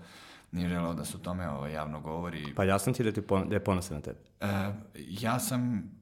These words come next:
Speaker 1: učinio najveću stvar u životu za sebe kao čoveka i potapšat ću se po ramenu svako jutro kad ustanem, onog trenutka kada se Marko Pantelić bude predstavio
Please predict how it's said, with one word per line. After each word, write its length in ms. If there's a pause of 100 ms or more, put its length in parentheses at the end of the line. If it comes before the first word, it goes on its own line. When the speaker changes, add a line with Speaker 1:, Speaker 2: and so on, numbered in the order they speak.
(200)
Speaker 1:
učinio 720
najveću 480
stvar 320
u 60
životu 580
za 120
sebe 420 (120)
kao 180
čoveka 500
i 180
potapšat 560
ću 140
se 180
po 140
ramenu 600
svako 500
jutro 340
kad 160
ustanem, 520 (560)
onog 280
trenutka 500
kada 260
se 160
Marko 300
Pantelić 480
bude 280
predstavio 760